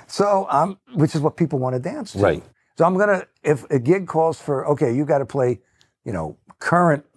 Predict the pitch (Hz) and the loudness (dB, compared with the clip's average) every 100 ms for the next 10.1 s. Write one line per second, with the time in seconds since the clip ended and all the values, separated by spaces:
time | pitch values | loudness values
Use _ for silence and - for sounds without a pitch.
0 | - 160 147 90 - - _ _ _ _ | 0 2 4 2 -6 -20 _ _ _ _
1 | _ - 175 170 160 135 139 127 113 - | _ -2 2 2 2 0 2 2 0 0
2 | 117 110 - 110 107 101 101 101 _ _ | 0 0 -6 -4 -2 -2 -4 -8 _ _
3 | - - - 160 - 131 101 - 104 107 | -20 -4 0 0 2 0 2 -2 -2 -2
4 | 92 151 123 92 87 98 80 - - 151 | 2 2 4 0 2 2 2 -2 -4 0
5 | 156 143 - 143 131 180 294 156 - 139 | 2 2 2 2 2 2 0 -2 0 0
6 | 135 110 143 156 185 180 175 135 123 120 | 0 0 0 0 -2 -4 -2 -2 0 0
7 | 120 - 156 127 120 101 101 101 110 104 | 2 0 0 -2 -2 -2 2 0 0 -2
8 | 101 95 104 101 - _ _ _ - 123 | 0 2 0 -2 -10 _ _ _ 0 2
9 | 165 214 127 95 82 73 - 87 - 87 | 2 2 0 -2 -2 -6 -8 -12 -2 -2
10 | 76 | -2